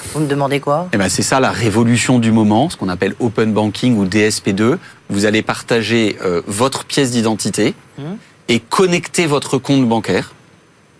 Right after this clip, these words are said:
Speaker 2: Euh, en quelques secondes, on va récupérer, analyser votre historique de transaction et vous donner une réponse instantanée.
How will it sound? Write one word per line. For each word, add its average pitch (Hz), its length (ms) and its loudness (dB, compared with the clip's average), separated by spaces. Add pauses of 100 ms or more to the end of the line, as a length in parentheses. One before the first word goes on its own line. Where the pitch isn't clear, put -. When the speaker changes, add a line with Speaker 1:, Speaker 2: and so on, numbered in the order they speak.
(140)
Speaker 2:
Euh, 98 920 0
en 117 140 2
quelques 131 340 0
secondes, 120 480 2
on 101 100 0
va 95 340 0
récupérer, 117 680 -2
analyser 113 540 0
votre 110 300 -2
historique 117 360 0
de 101 80 2
transaction 107 600 -2 (400)
et 127 140 4
vous 113 180 0
donner 110 440 2
une 107 140 2
réponse 107 540 -2
instantanée. 98 540 -2